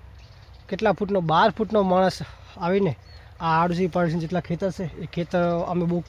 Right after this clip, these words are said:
સેટ છે, તો એટલામાં અમને હદ લાગે છે અને ફરતા હોય છે.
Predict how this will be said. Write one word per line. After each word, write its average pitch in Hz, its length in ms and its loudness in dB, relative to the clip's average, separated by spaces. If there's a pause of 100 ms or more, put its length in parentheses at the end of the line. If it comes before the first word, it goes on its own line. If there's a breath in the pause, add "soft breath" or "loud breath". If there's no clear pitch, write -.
(100)
સેટ 185 200 0
છે, 160 180 -2 (420 loud breath)
તો 175 100 0
એટલામાં 190 400 0
અમને 180 240 0
હદ 156 100 -4
લાગે 175 300 0
છે - 140 -8
અને 160 320 -4 (140)
ફરતા 160 240 -4
હોય 139 180 -2
છે. - 260 -10